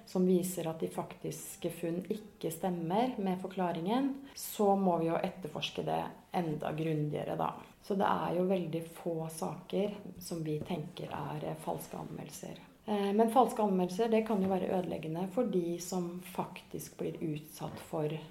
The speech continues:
overgrep. Og vi i politiet, vi ønsker å bruke ressursene på de sakene som faktisk er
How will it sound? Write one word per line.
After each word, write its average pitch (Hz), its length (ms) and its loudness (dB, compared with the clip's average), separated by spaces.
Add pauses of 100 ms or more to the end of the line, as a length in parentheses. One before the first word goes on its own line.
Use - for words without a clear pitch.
(260)
overgrep. 160 640 -2 (100)
Og 190 160 0
vi 233 320 4
i 240 80 2
politiet, 214 440 4
vi 214 120 4
ønsker 190 340 0
å 165 60 -4
bruke 180 300 -2
ressursene 165 580 -6
på - 120 -4
de 165 120 -2
sakene 156 560 -8
som 160 160 -8
faktisk 156 400 -12
er 147 240 -6